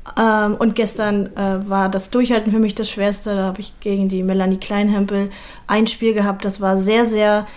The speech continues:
eng und sehr, sehr zäh. Und da war ich körperlich eigentlich schon am Ende, sodass ich gedacht habe, das wird heute nichts mehr. Dann gab's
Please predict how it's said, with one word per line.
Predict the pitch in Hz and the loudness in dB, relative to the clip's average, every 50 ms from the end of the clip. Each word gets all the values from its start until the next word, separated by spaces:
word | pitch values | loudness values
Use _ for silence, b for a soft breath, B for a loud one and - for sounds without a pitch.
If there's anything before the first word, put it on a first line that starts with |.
| B B - | B B -2
eng | - 233 240 254 254 240 | 0 4 4 4 4 4
und | 226 214 196 | 2 2 2
sehr, | 208 214 220 | 2 2 2
sehr | 214 214 214 208 | 2 2 0 -2
zäh. | 202 - - 214 214 220 214 | -2 -2 0 2 2 4 4
Und | 202 202 196 | 4 4 2
da | 185 190 | 2 2
war | 190 185 | 2 0
ich | 202 196 | 0 -2
körperlich | - - 208 196 202 190 196 190 190 - - - - - | -2 -2 0 0 2 2 2 0 0 -2 -6 -10 -10 -4
eigentlich | - 196 208 220 208 220 - - | 0 2 2 4 4 2 2 2
schon | - 233 220 214 | 2 2 2 4
am | 196 196 190 | 4 4 4
Ende, | - 202 226 226 214 | 4 4 4 4 4
sodass | 202 202 202 202 196 202 | 4 2 2 2 2 0
ich | 196 196 | -2 -2
gedacht | - 214 202 196 196 196 - 208 | -2 0 2 2 0 0 -2 -4
habe, | 196 202 | -4 -4
das | - 185 185 185 - - - B B B B B B | -2 -4 -4 -4 -6 -10 -14 B B B B B B
wird | 214 247 277 262 254 | 2 4 4 4 4
heute | 240 247 233 233 233 240 233 | 4 4 4 4 4 4 4
nichts | 233 233 240 233 - - - | 4 4 2 0 -2 -4 -2
mehr. | 233 226 226 220 226 226 233 B B B B B B - | 0 0 0 0 -2 -4 -6 B B B B B B -2
Dann | 233 220 220 226 226 220 208 220 - - | 0 2 4 4 4 2 0 -2 -2 0
gab's | 226 214 214 214 - - - - - | 0 0 0 0 -4 -10 -12 -14 -16